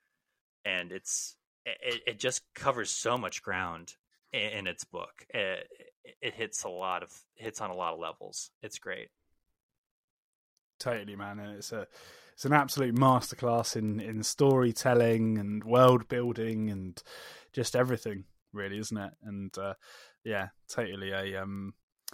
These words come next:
Speaker 2: one that can kind of, like, you know, really set where the bar is when you're a comic creator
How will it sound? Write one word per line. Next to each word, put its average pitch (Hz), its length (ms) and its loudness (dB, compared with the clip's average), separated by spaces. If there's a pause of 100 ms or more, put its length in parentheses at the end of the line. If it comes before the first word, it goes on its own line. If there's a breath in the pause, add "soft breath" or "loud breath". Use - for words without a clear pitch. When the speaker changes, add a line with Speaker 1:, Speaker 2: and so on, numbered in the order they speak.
(240 soft breath)
Speaker 2:
one 107 280 0
that 98 160 -8
can 107 160 -10
kind 107 160 -6
of, 98 160 -10
like, 95 200 -6 (420)
you 110 100 -10
know, 101 60 -10
really 208 520 -4 (960 soft breath)
set 139 340 4
where 135 180 8
the 117 80 4
bar 120 400 8
is 107 200 -4
when 110 100 0
you're 107 180 0
a 110 60 -4
comic 110 300 0
creator 104 520 -4